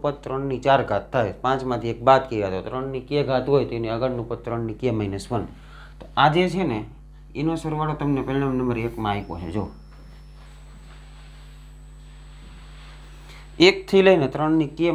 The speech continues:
minus one ઘાત સુધીનો સરવાળો તમને શું આપ્યો છે? પરિણામ એક પર three, three raise to k minus one ના છેદમાં બે. એટલે આટલાનો જવાબ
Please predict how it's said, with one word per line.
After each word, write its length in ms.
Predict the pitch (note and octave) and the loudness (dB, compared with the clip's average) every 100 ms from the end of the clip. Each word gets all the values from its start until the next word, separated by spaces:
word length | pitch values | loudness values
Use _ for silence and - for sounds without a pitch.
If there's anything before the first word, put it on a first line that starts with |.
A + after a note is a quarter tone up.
| D3+ | 0
minus 240 | D3 C#3+ A2+ | -2 -4 -2
one 100 | C#3 C#3 | 0 4
ઘાત 160 | C#3+ C#3 | 2 2
સુધીનો 280 | C3 C3+ C3 C3+ | -2 0 0 -2
સરવાળો 300 | C#3 C3 A#2+ | 0 0 0
તમને 180 | B2 B2 B2 | -4 -6 -4
શું 120 | D3 B2+ | -4 -2
આપ્યો 180 | A2+ | -4
છે? 80 | A2 A2 | -6 -4
પરિણામ 260 | A#2 A#2 A2 - C3 | -2 -2 -4 -6 -8
એક 80 | - - | -6 -8
પર 120 | G#2 - | -6 -8
three, 180 | C#3+ - - - - - - | -10 -10 -14 -18 -18 -18 -2
three 160 | D#3 D3+ | 2 4
raise 180 | D3+ - | 2 -2
to 80 | C#3+ D#3 | -6 0
k 160 | D#3 C3+ | 0 2
minus 300 | C3 C3 - A#2+ | 0 -4 -6 -6
one 80 | B2 A2+ | -4 -4
ના 80 | G#2 | -6
છેદમાં 380 | A2 G2+ F#2 F#2 | -8 -10 -8 -4
બે. 80 | A2+ - - - - - - - - - - - - - - | -4 -4 -12 -20 -20 -20 -20 -20 -20 -20 -20 -20 -20 -20 -12
એટલે 140 | A2 G#2+ - | -10 -6 -4
આટલાનો 400 | A#2+ D#3 D#3+ C#3+ B2 | 0 4 4 2 2
જવાબ 200 | C3+ | 0